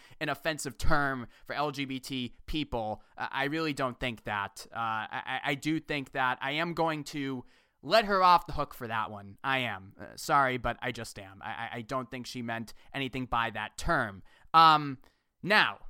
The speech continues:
<laughs> that doesn't mean that I am supportive of her nomination. I mean, I'm very concerned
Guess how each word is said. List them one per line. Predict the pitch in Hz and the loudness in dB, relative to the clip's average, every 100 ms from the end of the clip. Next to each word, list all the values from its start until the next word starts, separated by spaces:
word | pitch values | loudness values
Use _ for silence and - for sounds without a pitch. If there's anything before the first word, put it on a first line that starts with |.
| - | -2
<laughs> | - - | 0 2
that | 208 - | 0 4
doesn't | 190 185 | 2 2
mean | 180 170 | 0 -2
that | 147 | 2
I | 147 143 | 2 2
am | 131 120 - | 0 -6 -10
supportive | 131 - 156 139 | -10 -2 -2 0
of | 131 127 | 0 -2
her | |
nomination. | 123 117 110 127 180 - 120 120 | 0 0 0 2 0 0 -4 -6
I | 117 | -8
mean, | 120 120 | -8 -8
I'm | 113 117 | -8 -6
very | 123 160 | -4 -4
concerned | 156 147 - 143 139 131 | -4 -8 -2 0 0 -2